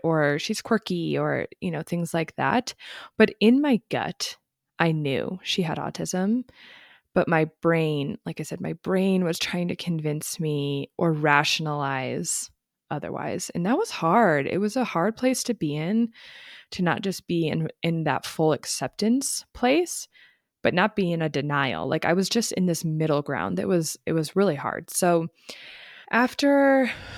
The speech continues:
that Turner syndrome clinic appointment, and we did, you know, a week later, move to Arizona. It took quite a while to establish care in a new place,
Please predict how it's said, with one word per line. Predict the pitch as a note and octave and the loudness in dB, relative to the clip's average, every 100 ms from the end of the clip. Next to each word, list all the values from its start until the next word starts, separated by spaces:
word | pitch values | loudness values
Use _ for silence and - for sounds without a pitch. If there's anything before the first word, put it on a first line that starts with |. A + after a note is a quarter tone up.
| - - - G#3 | -14 -16 -16 -2
that | F3 D#3+ D#3+ - - - | 0 2 0 0 -8 -6
Turner | - G#3+ G#3+ | -4 0 2
syndrome | - G3 F3+ E3+ E3+ E3+ E3+ - | 2 0 2 2 2 0 -4 -8
clinic | - F3 D#3+ E3 | -8 -4 -2 -4
appointment, | E3 D3 - C3+ C#3 D3 - _ | -4 -4 -2 -4 -4 -6 -10 _
and | D3 C#3+ C#3+ C#3 C3+ C3+ - _ - - - _ _ _ _ _ - | -8 -4 -4 -4 -4 -6 -10 _ -20 -20 -20 _ _ _ _ _ -4
we | D#3+ | -4
did, | D3+ C#3+ D3+ D#3+ - | 0 2 2 0 -4
you | D#3 | -6
know, | A#2 D#3+ - _ - | -6 -6 -10 _ -8
a | G#2+ | -6
week | F2 - | -4 0
later, | C4+ G#3+ E3 | 2 4 4
move | E3+ D3+ D#3 E3 F#3 | 2 2 2 2 -2
to | - | -2
Arizona. | D#3+ E3+ D#3+ D3 C#3+ C3 C#3 - _ | 2 2 2 -2 -2 -2 -4 -8 _
It | - C#3+ | -6 -6
took | - D#3 _ - | -6 -8 _ -8
quite | - C3 C#3+ | 0 2 2
a | - | 0
while | F3 C#3+ C#3 | 0 2 2
to | - D#3+ | 0 -4
establish | - - C#3 C#3+ B2+ - - - | -2 -2 -2 -2 -2 0 -2 -6
care | - D#3 C#3+ E3+ | -6 -2 0 2
in | G#3+ | 2
a | D#3+ | 2
new | D3+ | -2
place, | - C#3 C3+ A#3+ | -2 0 0 0